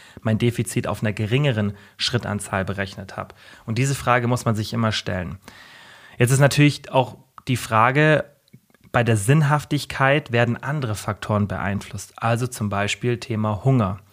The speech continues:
Es gibt keine Datenlage, die mir bekannt ist, die wirklich gut analysiert, was für einen Effekt haben wir auf den Hunger bei einer steigenden Schrittanzahl.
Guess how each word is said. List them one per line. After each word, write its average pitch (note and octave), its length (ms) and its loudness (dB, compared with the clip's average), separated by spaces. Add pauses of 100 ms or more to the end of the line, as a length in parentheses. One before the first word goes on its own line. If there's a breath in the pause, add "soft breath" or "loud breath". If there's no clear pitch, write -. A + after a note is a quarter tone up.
(640 loud breath)
Es C3 160 -2
gibt - 300 0
keine C#3 720 4 (180)
Datenlage, A#2+ 540 4
die G#2+ 120 0
mir C#3 200 6
bekannt C3 420 2
ist, - 220 -4
die G2+ 140 -4
wirklich B2 540 0
gut C#3 280 -2
analysiert, A2+ 920 2 (720 soft breath)
was A#2+ 360 2
für A#2+ 160 0
einen G#2 500 0 (140)
Effekt - 480 -2
haben A#2+ 220 4
wir A2+ 120 2
auf G#2 140 -2
den G2+ 220 -4
Hunger A2+ 260 4
bei G#2+ 140 -2
einer G2+ 260 -2
steigenden G#2 800 2
Schrittanzahl. G2+ 1080 -2